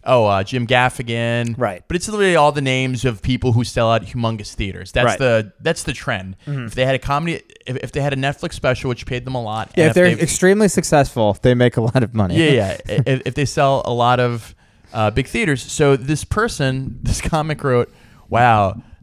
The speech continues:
Speaker 1: not a single woman or a person of color, or, uh,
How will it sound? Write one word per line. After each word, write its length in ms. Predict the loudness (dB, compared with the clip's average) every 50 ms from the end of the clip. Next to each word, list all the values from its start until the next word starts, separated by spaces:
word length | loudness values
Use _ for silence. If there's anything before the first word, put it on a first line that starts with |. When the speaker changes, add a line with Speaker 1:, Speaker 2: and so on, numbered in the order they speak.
| -20 -20 -20 -20 -20 _ _ -10
Speaker 1:
not 180 | -6 -4 -2 -2
a 40 | -2
single 440 | -4 -4 -4 -2 0 2 2 4 4
woman 260 | 4 4 2 2 2
or 100 | 4 2
a 60 | 2
person 400 | 2 0 0 0 0 -2 -4 -4
of 160 | -4 -4 -4 -2
color, 440 | 0 2 4 4 2 2 0 -2 -6 -12 -20 -14 -4 2
or, 180 | 4 4 6 6
uh, 180 | 4 4 4